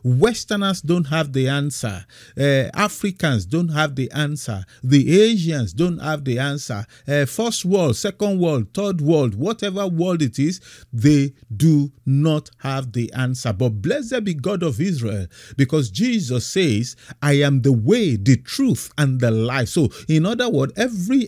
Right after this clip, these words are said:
answer that the world is looking for is hidden in Christ Jesus. So, let's go to the book of, um, uh, uh, Genesis chapter, where do we start? There is two Genesis there. Let's start from chapter sixteen.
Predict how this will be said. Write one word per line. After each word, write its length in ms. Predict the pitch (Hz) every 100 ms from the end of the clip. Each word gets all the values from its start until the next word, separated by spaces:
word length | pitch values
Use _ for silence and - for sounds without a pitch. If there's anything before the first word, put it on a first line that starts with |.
| -
answer 460 | 208 208 - 208
that 180 | 175 135
the 80 | 127
world 380 | 110 175 247 208
is 180 | 113 156
looking 380 | 208 - 139
for 420 | 107 - 107 120 165 - -
is 400 | 147 143 135 - 127
hidden 440 | 147 156 147 143
in 200 | 127 117
Christ 540 | - - 120 120 - -
Jesus. 480 | 117 104 82 92
So, 320 | - - 135 - _ -
let's 220 | 240 -
go 280 | - 208 214
to 160 | 202 147
the 80 | 135
book 280 | 147 147
of, 80 | 139 120
um, 260 | 123 107 98 _ - _
uh, 440 | 120 117 113 104 92
uh, 840 | 110 107 104 101 101 101 101 95 101 92
Genesis 520 | 170 170 - 165 -
chapter, 640 | - 117 - 117 110 98 - _ _ _ _ _ _ _ _ _
where 220 | 110 131
do 140 | 120 110
we 160 | 107
start? 320 | 101 147 123 -
There 160 | 113 104
is 180 | 95
two 160 | - 151
Genesis 500 | 123 120 120 - 95
there. 180 | 120 101 - - -
Let's 160 | 330
start 240 | - 202 180
from 220 | 135 107 -
chapter 320 | - 120 - 110
sixteen. 640 | - 107 - 180 117